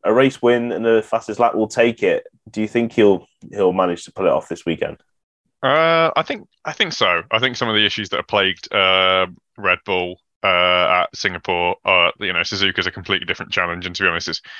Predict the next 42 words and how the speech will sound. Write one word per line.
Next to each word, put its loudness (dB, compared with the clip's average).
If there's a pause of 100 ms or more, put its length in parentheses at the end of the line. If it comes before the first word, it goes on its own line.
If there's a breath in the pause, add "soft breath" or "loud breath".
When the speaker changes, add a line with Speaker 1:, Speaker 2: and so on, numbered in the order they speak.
(200 loud breath)
Speaker 2:
it's -10
the -8
kind 0
of, 0
it's, -2
it's -2
a 0
much -2
more -6
traditional -6
circuit, -2 (420 loud breath)
um, 0 (140)
based 0
on -2
the -4
pace -4
that -6
the, 0
the -12
car 0
has, -2
has -8
had -2
everywhere -2
else. -8 (500 loud breath)
Um, 2 (520)
you -2
know, 0
I 2
don't 0
really -4
see -2 (260)
a, -4
a -2
scenario 0
other 0
than -6
Max -8
Verstappen, -4 (480 soft breath)
um, 0
having -2
a, 0